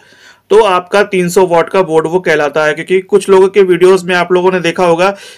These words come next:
कि चार ट्रांजिस्टर लगे होते हैं, दो बावन सौ, दो उन्नीस तैंतालीस, उसको वो तीन सौ वाट करके प्रमोट करते हैं। तो उन सब चीज़ों से थोड़ा सा आप बचिए,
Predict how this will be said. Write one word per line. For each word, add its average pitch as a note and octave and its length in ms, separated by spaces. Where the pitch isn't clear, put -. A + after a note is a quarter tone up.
कि G3 140
चार F#3 300
ट्रांजिस्टर F#3 460
लगे F3+ 180
होते F3+ 220
हैं, G3 180
दो F#3 160
बावन E3 320
सौ, F#3 120
दो F3 140
उन्नीस F3 260
तैंतालीस, F3 380
उसको F#3 220
वो G#3 100
तीन F#3 240
सौ F3+ 140
वाट E3+ 220
करके F3 200
प्रमोट E3 340
करते E3 280
हैं। F3+ 160
तो F3+ 420
उन F3+ 140
सब F3+ 140
चीज़ों F3+ 280
से F#3 160
थोड़ा E3+ 220
सा F3 120
आप F3 140
बचिए, F3 340